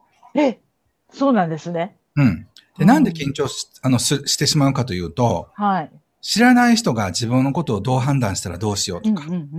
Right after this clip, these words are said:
Speaker 1: ん。
Speaker 2: っていうふうに思うからなんですよ。
Speaker 1: はい。
Speaker 2: でね、でもこれは考えてみたら、
Speaker 1: うん。
Speaker 2: 知らない人は自分のことをネガティブに思うはずだってもう確信してる人の考えなんですよ。
Speaker 1: あ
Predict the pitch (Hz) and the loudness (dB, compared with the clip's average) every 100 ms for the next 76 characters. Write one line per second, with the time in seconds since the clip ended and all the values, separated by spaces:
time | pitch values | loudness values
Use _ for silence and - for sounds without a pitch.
0 | 151 135 _ - 220 262 226 165 104 95 | -12 -14 _ 2 2 4 4 4 2 -2
1 | 90 85 73 78 - - 80 _ _ - | -6 -8 -10 -14 -14 -16 -18 _ _ -8
2 | 190 180 151 135 _ _ _ - 175 208 | -4 -4 -6 -12 _ _ _ -4 -2 0
3 | 202 180 190 208 233 - 226 285 170 107 | -2 0 2 4 2 4 2 2 0 -2
4 | 92 95 90 80 _ _ 190 175 196 208 | -2 -4 -4 -6 _ _ -6 -2 0 0
5 | 196 208 - 147 113 98 117 120 123 156 | 0 -2 0 -2 -2 -2 0 0 0 -4
6 | 110 127 143 123 95 101 110 - 120 113 | -2 0 0 -4 -4 -2 -2 -2 -6 -4
7 | 127 127 98 80 - 214 - 220 196 208 | -4 -6 -8 -8 -6 -4 0 2 2 2
8 | 185 - 101 117 101 98 80 73 - - | 2 -2 -2 -2 -2 -4 -6 -10 -14 -18
9 | - _ _ _ _ _ 165 202 180 160 | -20 _ _ _ _ _ -8 -6 -6 -10